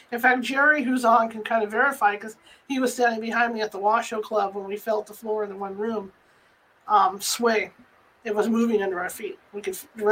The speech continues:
we, we could feel it. Um, but that, that, that was the Hangman's Saloon in Placerville. That has since moved too, because they, they shut it down because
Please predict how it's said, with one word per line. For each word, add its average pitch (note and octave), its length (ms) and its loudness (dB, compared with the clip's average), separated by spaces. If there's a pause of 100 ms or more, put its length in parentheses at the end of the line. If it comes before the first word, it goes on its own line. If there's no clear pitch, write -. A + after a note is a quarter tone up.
(160)
we, A3+ 220 -4
we A3+ 140 -6
could G#3+ 140 -8
feel G#3+ 200 -6
it. - 240 -16 (1700)
Um, G#3 380 4 (420)
but A3+ 280 2
that, A3+ 320 2 (160)
that, A3 420 2
that G#3+ 280 2
was A3+ 220 -2
the A3 100 -4
Hangman's A3 520 -2
Saloon F#3+ 380 -12 (680)
in A3 120 -6
Placerville. A3 600 0 (380)
That A#3+ 180 4
has A#3+ 160 2
since G#3+ 260 -6
moved G#3 260 -2
too, A3 180 -4
because G3+ 240 -6
they, G3+ 120 -6
they G3+ 120 0
shut G#3+ 260 -6
it G3 120 -10
down G3 240 -2
because G3+ 400 -8